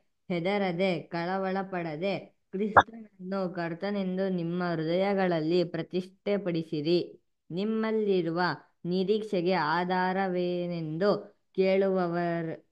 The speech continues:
ಕೇಳುವವರೆಲ್ಲರಿಗೆ ಉತ್ತರ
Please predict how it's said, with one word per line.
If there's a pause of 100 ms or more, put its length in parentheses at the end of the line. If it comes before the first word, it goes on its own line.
(120)
ಕೇಳುವವರೆಲ್ಲರಿಗೆ (460)
ಉತ್ತರ